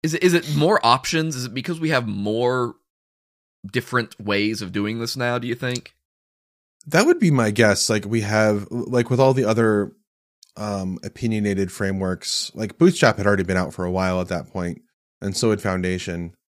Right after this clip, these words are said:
Speaker 2: My, my guess, honestly, is that it's probably people moving away from writing omnibus C S S because they're moving towards styled JavaScript components.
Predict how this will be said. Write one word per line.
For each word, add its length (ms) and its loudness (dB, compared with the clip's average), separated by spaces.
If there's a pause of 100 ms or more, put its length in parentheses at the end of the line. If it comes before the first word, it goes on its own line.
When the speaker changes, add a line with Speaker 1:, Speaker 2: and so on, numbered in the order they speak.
(440)
Speaker 2:
My, 260 -4
my 220 -2
guess, 260 6
honestly, 460 4
is 120 0
that 120 2
it's 120 -4
probably 920 -2 (420)
people 300 -2
moving 380 2
away 640 2
from 640 -4 (640)
writing 560 0
omnibus 520 -2
C 180 -4
S 220 -4
S 240 -2
because 400 -6
they're 120 -4
moving 380 -4
towards 640 -6
styled 420 -2
JavaScript 480 -6
components. 680 -12